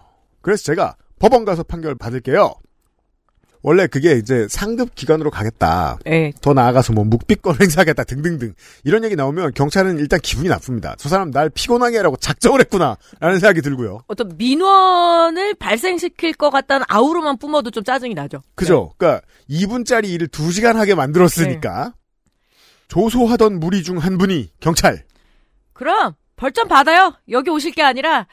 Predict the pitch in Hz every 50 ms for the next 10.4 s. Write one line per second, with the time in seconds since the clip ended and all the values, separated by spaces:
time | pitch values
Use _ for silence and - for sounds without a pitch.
0 | _ _ _ _ - 220 294 - - 339 427 415 415 381 392 381 - 381 359 -
1 | 370 359 359 349 339 302 - 339 320 320 311 370 403 349 233 165 - _ _ -
2 | - _ - - 131 143 160 165 - _ - - - 175 165 147 131 107 92 -
3 | - - 107 123 127 - 107 85 65 60 - - - 110 113 _ _ _ _ -
4 | - _ _ - 185 220 208 - - 131 147 - - - - - _ _ _ _
5 | _ _ _ _ - - 196 208 - 220 220 220 214 208 196 202 196 196 185 165
6 | 165 175 180 170 143 135 151 156 170 160 139 120 _ - - 202 196 175 139 107
7 | 87 87 107 135 151 - - 196 180 175 170 165 165 160 135 139 170 202 214 190
8 | 208 214 185 - 175 156 175 196 - - 208 190 156 123 - 170 160 - - -
9 | _ _ _ _ - - - 135 147 185 254 330 403 392 - - - - - -
10 | - 226 247 269 202 107 - -